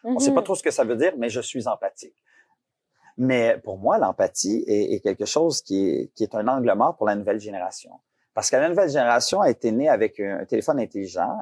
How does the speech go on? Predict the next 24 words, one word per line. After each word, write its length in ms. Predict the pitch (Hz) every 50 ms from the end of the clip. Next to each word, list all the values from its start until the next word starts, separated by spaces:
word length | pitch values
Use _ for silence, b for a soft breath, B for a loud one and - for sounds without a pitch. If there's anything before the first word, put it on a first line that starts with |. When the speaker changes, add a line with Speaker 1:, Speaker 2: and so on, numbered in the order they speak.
| - 95
Speaker 1:
et, 280 | 95 95 92 90 -
euh, 120 | - - -
elle, 720 | - 90 85 82 92 95 95 92 90 80 80 - - - - -
elle 160 | - 101 101
le 80 | 98
suit 200 | 95 - - 123
partout. 340 | 120 - 98 - _ - 180
Même, 440 | 170 120 107 127 139 143 131 123 - -
elle 180 | 104 104 98
se 140 | - - -
réveille, 340 | 107 95 113 104 101 123 127
elle 140 | 113 101 98
embrasse 400 | 98 95 98 90 95 98 - -
le 80 | 98 95
téléphone 400 | _ - 92 87 _ 98 92 95
intelligent. 300 | 90 _ - - 135 143
Elle 80 | 147 -
se 100 | - -
couche, 280 | - _ - 127 - -
elle 80 | -
embrasse 320 | 87 90 92 107 110 - -
le 60 | -
téléphone 320 | _ 101 90 - 107 104
intelligent. 360 | 98 90 _ - - - 175